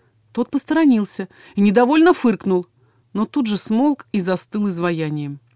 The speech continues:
Отец встал, молча прошёл к окну и уставился в него, заложив руки за спину. Лунный свет чётко обрисовывал крепкую фигуру, облачённую в чёрный плащ. «Где ты научилась взывать к бытовой магии?»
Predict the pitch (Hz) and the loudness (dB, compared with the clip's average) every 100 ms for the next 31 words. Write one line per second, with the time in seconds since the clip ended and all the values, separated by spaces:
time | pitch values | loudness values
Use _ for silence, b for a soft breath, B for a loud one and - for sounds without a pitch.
0 | _ _ _ _ _ 180 - 190 - - | _ _ _ _ _ -16 -10 -10 -12 -10
1 | 185 156 - _ _ _ _ 208 269 240 | -8 -8 -12 _ _ _ _ 0 2 0
2 | 196 190 190 - 190 - 180 - 277 302 | -4 -4 -4 -4 -4 -4 -6 0 2 2
3 | - 240 240 - - 226 165 160 - 151 | 0 -2 -2 -4 -2 -2 -2 -6 -6 -4
4 | 165 170 233 262 b b - 185 190 175 | -4 -2 -2 -4 b b -8 -2 -2 -2
5 | 185 - 233 - 220 180 156 - 147 139 | -4 -4 -4 -2 -2 -2 -4 -8 -10 -10
6 | 143 _ _ _ _ _ _ 175 185 196 | -14 _ _ _ _ _ _ -6 -2 0
7 | 185 175 190 220 - - 196 - 170 165 | 0 -2 -4 -4 -2 -6 -6 -6 -6 -6
8 | 165 - 208 180 165 180 180 - 180 - | -8 -6 -6 -4 -6 -4 -6 -4 -8 -6
9 | 185 185 233 180 - 165 165 160 180 165 | -8 -4 -4 -4 -6 -6 -6 -6 -6 -4
10 | 165 156 - 160 160 156 160 143 - _ | -4 -6 -8 -6 -6 -8 -10 -12 -16 _
11 | _ _ _ _ _ _ _ _ _ _ | _ _ _ _ _ _ _ _ _ _
12 | _ 156 160 185 233 302 359 359 381 320 | _ -10 -6 -4 0 4 4 2 0 0
13 | 233 - _ _ _ - 190 208 269 233 | -2 -6 _ _ _ -10 -6 -2 -2 -2
14 | 190 233 269 262 277 277 190 147 156 147 | -2 -4 -2 0 2 4 2 -2 -4 -6